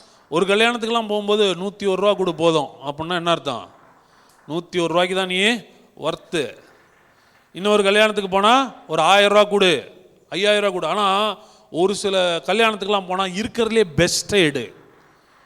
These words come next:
ஜுவல்லை எடு, தங்கத்தை எடு, மோதிரத்தை எடு, பிரேஸ்லெட் எடு, செயின் போடலாம். ஏன்னா நீங்க, நீங்க எங்களுக்கு அவ்வளோ வேல்யூபிள், நீங்க எங்களுக்கு அவ்வளோ ப்ரெஷியஸ், அதனால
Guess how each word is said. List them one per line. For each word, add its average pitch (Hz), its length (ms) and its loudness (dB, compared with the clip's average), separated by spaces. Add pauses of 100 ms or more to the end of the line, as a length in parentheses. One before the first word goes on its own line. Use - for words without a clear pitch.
(260)
ஜுவல்லை 214 320 2
எடு, 170 520 2 (220)
தங்கத்தை 247 560 4
எடு, 180 400 2
மோதிரத்தை 226 680 4
எடு, 185 480 0 (100)
பிரேஸ்லெட் 226 540 4
எடு, 185 340 0
செயின் 269 320 4
போடலாம். 196 340 4 (240)
ஏன்னா 202 440 4 (160)
நீங்க, 175 420 -2
நீங்க 185 340 -6
எங்களுக்கு 151 340 -4
அவ்வளோ 165 260 2
வேல்யூபிள், 135 1000 -2 (500)
நீங்க 170 240 -4
எங்களுக்கு 151 280 -6
அவ்வளோ 170 340 2 (100)
ப்ரெஷியஸ், 151 420 0
அதனால 165 400 4